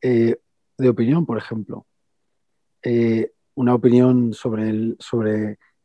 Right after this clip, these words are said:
una no-, opinión barra predicción sobre si la bolsa va a subir o bajar, la puede hacer una máquina.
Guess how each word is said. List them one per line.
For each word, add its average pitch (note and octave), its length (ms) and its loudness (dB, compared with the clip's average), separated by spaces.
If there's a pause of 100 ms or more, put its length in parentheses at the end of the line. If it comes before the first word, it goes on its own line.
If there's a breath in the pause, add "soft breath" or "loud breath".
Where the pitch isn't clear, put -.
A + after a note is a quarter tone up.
(360)
una B2+ 320 4
no-, C3 240 4
opinión C3 680 2
barra C3 400 -2
predicción A#2+ 680 -2
sobre A#2 300 -4
si - 160 -12
la A2 60 -2
bolsa A#2 240 -4
va A#2 80 -4
a A2+ 40 -10
subir A#2+ 200 -4
o A#2 60 -4
bajar, C3+ 340 -4 (460)
la - 80 -10
puede B2 160 -2
hacer A#2+ 160 -4
una G#2+ 100 -4
máquina. A#2 400 -6